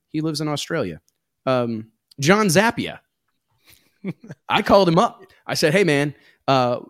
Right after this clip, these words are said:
any chance you'd ship a car from Australia for a race i-, i-, in, uh, <laughs> uh, in March?" And he's like, "Man, I'm over here competing for a championship right now. I don't know if I can make it happen." He did tell me that he's available to drive a car, and I'm working on that a little bit right now because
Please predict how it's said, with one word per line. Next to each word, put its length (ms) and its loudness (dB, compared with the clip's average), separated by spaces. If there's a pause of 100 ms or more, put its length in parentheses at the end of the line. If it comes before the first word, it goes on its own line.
(200)
any 240 0
chance 400 -2
you'd 140 -2
ship 240 -2
a 60 -2
car 500 0
from 220 -4
Australia 680 0 (120)
for 260 -2
a 60 -4
race 440 -2 (200)
i-, 40 -2
i-, 40 0
in, 580 -4
uh, 240 -6 (300)
<laughs> 300 -20
uh, 1000 -4
in 160 0
March?" 400 -2
And 80 -6
he's 140 -6
like, 120 -10
"Man, 360 -8 (260)
I'm 120 -4
over 160 0
here 160 0
competing 300 -6
for 80 -8
a 60 -10
championship 480 -6
right 140 0
now. 140 -4
I 140 -2
don't 240 -2
know 220 0
if 100 -4
I 80 -2
can 180 -8
make 200 -4
it 60 -10
happen." 340 -4 (180)
He 140 -4
did 180 -4
tell 220 0
me 140 -2
that 120 -4
he's 220 -4
available 420 -2
to 140 -14
drive 320 -6
a 40 -8
car, 280 -8
and 80 -6
I'm 120 -6
working 280 -4
on 140 -6
that 140 -6
a 40 -6
little 220 -10
bit 200 -16
right 200 -14
now 200 -16
because 360 -12